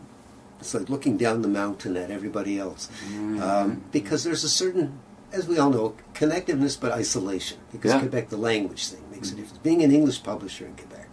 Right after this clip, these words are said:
Speaker 2: Yeah, you, well, it
Speaker 1: makes
Speaker 2: gives
Speaker 1: you
Speaker 2: you a
Speaker 1: kind of
Speaker 2: different
Speaker 1: rare right at the, right at the, the onset,
Speaker 2: Yeah.
Speaker 1: at the get-go,
Speaker 2: Yeah.
Speaker 1: right?
Speaker 2: And it gives you a different perspective of the country, obviously.
Speaker 1: Yeah.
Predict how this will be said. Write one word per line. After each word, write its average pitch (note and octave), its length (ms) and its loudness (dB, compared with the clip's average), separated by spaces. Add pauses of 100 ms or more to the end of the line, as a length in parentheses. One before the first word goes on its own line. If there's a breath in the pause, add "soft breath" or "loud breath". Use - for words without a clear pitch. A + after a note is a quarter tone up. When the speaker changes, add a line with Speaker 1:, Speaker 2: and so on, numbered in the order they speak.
Speaker 2:
Yeah, A2+ 160 4
you, C3+ 120 10
well, C#3+ 100 10
it - 20 10
Speaker 1:
makes F3 220 8
Speaker 2:
gives F3 100 8
Speaker 1:
you F3 60 12
Speaker 2:
you E3 60 8
a F3 40 10
Speaker 1:
kind - 60 10
of - 120 6
Speaker 2:
different D3+ 160 12
Speaker 1:
rare D3+ 300 12
right D3 200 10
at C#3+ 120 8
the, C#3+ 360 4
right D#3 220 8
at D3+ 140 6
the, B2 220 6
the B2 180 6
onset, C#3+ 520 6
Speaker 2:
Yeah. G2+ 200 4
Speaker 1:
at B2 120 -2
the B2+ 100 2
get-go, A2+ 520 0
Speaker 2:
Yeah. G2 220 2
Speaker 1:
right? F#2+ 280 -10
Speaker 2:
And A#2 160 4
it A#2 120 2
gives A#2+ 260 4
you B2 220 4
a G2+ 40 6
different F#2+ 480 -2
perspective - 640 0
of E2 220 -6
the - 80 -8
country, - 560 -4
obviously. - 600 -10 (240)
Speaker 1:
Yeah. A3+ 240 2